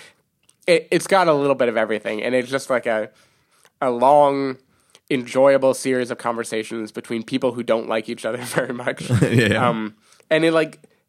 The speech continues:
Speaker 1: it, it pivots over time, like, the meaning of the different characters. It feels like it would be a really fun play or scene from a play to do,
Speaker 2: Yeah.
Speaker 1: right?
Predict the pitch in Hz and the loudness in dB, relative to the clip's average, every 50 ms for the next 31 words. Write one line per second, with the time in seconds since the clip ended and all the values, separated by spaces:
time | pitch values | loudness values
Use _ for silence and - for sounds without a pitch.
0 | - - 151 143 - 160 156 - - - 175 160 175 160 - 160 147 127 139 135 | -6 -4 -4 -4 -2 -4 -6 -4 -4 -2 0 0 0 0 0 -2 -2 -2 -2 -4
1 | - 131 135 135 139 135 135 127 120 120 123 117 120 127 127 131 131 127 120 123 | -2 0 0 0 2 0 0 -2 -2 -4 -6 -4 -2 -2 -2 -2 -4 -4 -6 -8
2 | 127 - 131 120 - - 123 127 123 - 135 127 120 120 - - 151 151 143 143 | -8 -8 -8 -8 -4 -2 -2 -2 -2 -4 -6 -6 -6 -6 -2 0 0 0 0 0
3 | 135 127 127 123 120 123 117 117 117 127 127 120 120 110 - - 113 113 113 117 | 0 0 0 -2 -2 -2 -2 -2 -2 -2 -4 -4 -4 -4 -4 -2 -2 -2 -2 -4
4 | 113 110 - - _ _ _ _ _ _ - - - 123 120 120 123 123 123 117 | -6 -8 -12 -18 _ _ _ _ _ _ -10 -6 -4 -2 0 0 0 2 0 0
5 | 113 - - - 117 117 117 113 - 127 120 117 117 - 117 113 123 - 120 - | 0 -2 -4 -8 -6 -6 -4 -4 -2 -2 -2 -2 -4 -4 -6 -4 -6 -6 -8 -6
6 | 117 117 113 107 - 107 107 107 110 - | -4 -2 -2 -2 -2 -2 -4 -4 -4 -6